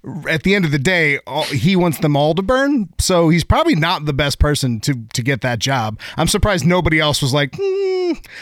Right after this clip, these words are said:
I feel like his past is a conflict of interest." <laughs> But, uh, apparently not. Uh, and for anybody unaware,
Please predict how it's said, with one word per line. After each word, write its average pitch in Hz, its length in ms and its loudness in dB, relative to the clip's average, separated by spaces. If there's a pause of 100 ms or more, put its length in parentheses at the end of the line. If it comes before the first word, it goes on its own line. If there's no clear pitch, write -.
(120)
I - 60 -2
feel 349 200 0
like 226 300 0 (100)
his 196 220 0
past 196 400 -2
is 127 80 -2
a 135 60 -2
conflict 151 420 -2
of 117 100 -2
interest." 113 460 -4 (240)
<laughs> 165 180 -2 (600)
But, 147 300 0
uh, 135 220 0
apparently 269 440 -2
not. 269 260 -2 (640)
Uh, 151 280 0
and 180 160 2
for 220 140 2
anybody 240 460 2
unaware, 202 520 2